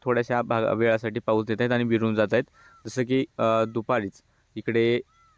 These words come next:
निफाडच्या आसपास पावसाच्या सरी बरसलेल्या आहेत, मनमाडच्या आसपास गडगडाट होत होता. तुमच्याकडे पाऊस झाला तर नक्की कमेंट करून कळवा. आणि आत्ता अकोले तालुका असेल किंवा त्याला लागून असलेला संगमनेरचा भाग असेल,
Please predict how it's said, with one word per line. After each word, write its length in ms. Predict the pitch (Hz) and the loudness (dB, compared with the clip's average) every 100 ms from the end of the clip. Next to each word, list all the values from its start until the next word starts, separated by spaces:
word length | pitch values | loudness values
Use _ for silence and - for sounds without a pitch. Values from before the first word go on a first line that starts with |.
| _ | _
निफाडच्या 520 | 117 110 - 120 117 120 | -4 -4 -2 -4 0 -2
आसपास 300 | - 120 - | -2 -6 -2
पावसाच्या 440 | 113 110 110 117 | -4 -4 -4 -2
सरी 80 | 110 | -2
बरसलेल्या 520 | 110 110 - 113 107 | 0 -2 0 -2 0
आहेत, 300 | 104 110 107 | -2 -6 -4
मनमाडच्या 460 | 110 107 110 107 110 | -4 -2 -2 -2 -4
आसपास 320 | - - 117 107 | -4 -8 -6 -4
गडगडाट 280 | 104 107 101 | 0 0 -2
होत 140 | 104 | -4
होता. 260 | 110 101 107 - _ _ _ _ _ | -2 -2 -2 -4 _ _ _ _ _
तुमच्याकडे 380 | 107 101 113 113 | -8 -4 -2 -2
पाऊस 240 | 110 110 | 0 0
झाला 180 | 107 104 | 0 -2
तर 60 | 120 | -2
नक्की 260 | 110 - | -4 -4
कमेंट 260 | 110 110 107 | -2 -2 -2
करून 160 | 113 107 | -2 -2
कळवा. 260 | 107 104 | 0 2
आणि 140 | 117 117 | 2 -2
आत्ता 320 | 101 - 107 - | -4 -2 -4 -4
अकोले 440 | - 131 123 131 135 | -6 -2 0 0 0
तालुका 320 | 127 117 117 | 0 0 0
असेल 300 | 113 - 117 127 _ _ _ _ | -2 -2 -6 -6 _ _ _ _
किंवा 100 | - | -2
त्याला 140 | 117 120 | 2 4
लागून 180 | 113 117 | 2 0
असलेला 220 | 117 113 | -4 -6
संगमनेरचा 500 | 117 107 113 110 113 | -2 -2 0 0 0
भाग 160 | 110 | 0
असेल, 320 | 107 107 113 | 0 0 -2